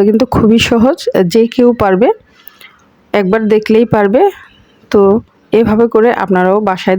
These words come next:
তৈরি করে খেয়ে দেখবেন, আপনাদের ভালো লাগবে। আর এটা তৈরি করতে কিন্তু খুবই সহজ, আর এটা সময়ও খুবই কম লাগে, যে কেউ এটা তৈরি করতে পারবে। তো এইভাবে করে আমি সবগুলো সিঙ্গারা রেডি করে নেব।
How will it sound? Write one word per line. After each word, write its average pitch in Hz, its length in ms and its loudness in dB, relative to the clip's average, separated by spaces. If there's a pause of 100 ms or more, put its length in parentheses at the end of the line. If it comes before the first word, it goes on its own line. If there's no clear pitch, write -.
তৈরি 180 240 4
করে 202 200 4
খেয়ে 202 220 0
দেখবেন, 208 260 0 (140)
আপনাদের 180 300 -2 (120)
ভালো 180 180 2 (120)
লাগবে। 185 260 -2 (800)
আর 175 140 -4
এটা 185 140 -2 (100)
তৈরি 185 220 4
করতে 190 280 -2
কিন্তু 220 180 0 (120)
খুবই 220 240 0 (120)
সহজ, 233 300 0 (840)
আর 170 320 -2 (240)
এটা 180 160 -2 (140)
সময়ও 214 320 2 (120)
খুবই 285 240 2 (100)
কম 214 120 0 (120)
লাগে, 196 220 2 (280)
যে 220 100 4 (200)
কেউ 240 140 2 (120)
এটা 185 140 0 (600)
তৈরি 170 240 4
করতে 160 280 -2
পারবে। 139 260 -4 (680)
তো - 40 0 (160)
এইভাবে 277 320 2 (100)
করে 254 160 4 (120)
আমি 240 140 4 (340)
সবগুলো 233 380 0 (120)
সিঙ্গারা 214 360 2 (120)
রেডি 180 280 0
করে 190 240 2
নেব। 214 140 0